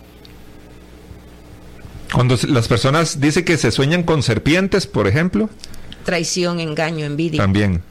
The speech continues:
Speaker 2: Sí, claro. Eso es verídico.
Speaker 1: ¿Y por qué será esa ambivalencia? Que hablar de una boda significa muerte y por el contrario hablar de, de estar en un entierro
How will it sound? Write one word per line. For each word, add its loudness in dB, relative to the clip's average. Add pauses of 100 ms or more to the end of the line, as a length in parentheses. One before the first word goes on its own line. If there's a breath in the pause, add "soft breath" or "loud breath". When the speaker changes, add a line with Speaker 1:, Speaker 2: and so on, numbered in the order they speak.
(260)
Speaker 2:
Sí, -10
claro. -6 (300)
Eso -2
es -4
verídico. -2 (360 loud breath)
Speaker 1:
¿Y 0
por 0
qué 0
será 2
esa 0
ambivalencia? 2
Que 2
hablar 2
de 4
una 2
boda 4
significa -2
muerte 0
y 2
por 0
el -2
contrario 2
hablar 2
de, 0 (540 loud breath)
de 2
estar 0
en 2
un 0
entierro 2